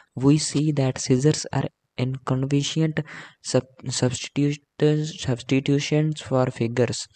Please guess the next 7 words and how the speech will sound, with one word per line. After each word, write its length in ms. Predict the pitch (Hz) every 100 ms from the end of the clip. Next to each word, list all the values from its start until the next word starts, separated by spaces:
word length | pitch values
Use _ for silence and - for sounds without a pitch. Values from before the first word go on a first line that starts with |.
| - - - - _ -
His 180 | 123
face 420 | 131 - 123 151 -
is 180 | 135
a 100 | 135
mass 360 | 131 123 127 131
of 160 | 131 -
scars, 520 | - 131 120 110